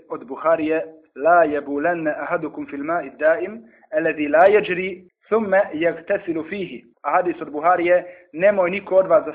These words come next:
se mokri u vodu koja je stajaća, dakle, alladhi la yajri, koja ne teče, thumma yagtasilu fihi, a da se onda u njoj okupa. Dakle, nemoj niko od vas da se mokri u vodu koja je stojaća, koja ne teče,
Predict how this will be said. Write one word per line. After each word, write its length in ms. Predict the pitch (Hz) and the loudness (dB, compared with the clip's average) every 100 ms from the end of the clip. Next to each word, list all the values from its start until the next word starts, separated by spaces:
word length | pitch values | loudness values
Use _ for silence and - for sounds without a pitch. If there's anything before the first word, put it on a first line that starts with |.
| - | -6
se 80 | |
mokri 540 | 160 190 - 170 180 - | -2 -2 -2 -6 -6 -10
u 80 | 156 | -8
vodu 340 | 143 185 135 117 _ | 0 0 0 -16 _
koja 340 | - 165 165 165 | -2 2 4 4
je 220 | 160 160 | 2 -2
stajaća, 680 | - 180 175 143 - 160 151 151 - | 2 6 6 4 0 2 2 0 -10
dakle, 380 | 143 156 151 147 _ _ _ - | -8 -6 -6 -6 _ _ _ -6
alladhi 280 | 156 160 156 | -4 -2 2
la 140 | 160 175 | 4 4
yajri, 320 | 175 151 156 | 2 -4 -8
koja 220 | 160 156 | -4 -2
ne 100 | 151 | -2
teče, 440 | - 180 180 175 190 - _ _ _ - | -2 -2 0 2 2 0 _ _ _ 0
thumma 240 | 220 208 | 2 4
yagtasilu 600 | 196 190 226 214 196 175 | 2 2 -2 -4 -4 -6
fihi, 280 | 170 220 196 - | -6 -8 -6 -2
a 120 | 165 | 0
da 160 | - - | 0 0
se 80 | 196 | -2
onda 300 | 233 208 185 | -2 2 2
u 100 | 208 | 2
njoj 200 | 190 170 | -2 -2
okupa. 400 | 196 - 151 131 - _ _ | -4 -6 -8 -10 -14 _ _
Dakle, 280 | - - 156 | -14 -8 -6
nemoj 260 | 175 175 | -4 -4
niko 220 | 196 - | -6 -2
od 100 | 185 | -2
vas 120 | 175 165 | 0 -4
da 120 | 156 | -6
se 100 | 160 | -4
mokri 300 | 190 185 160 | -4 -4 -6
u 60 | |
vodu 220 | 165 175 151 | -4 -6 -6
koja 240 | 160 151 | -4 -4
je 160 | 139 - | -4 -6
stojaća, 460 | - 165 151 - 160 | -6 -2 -2 -2 -6
koja 200 | 165 135 | -6 -8
ne 120 | 131 | -6
teče, 340 | 170 165 202 | -8 -4 -4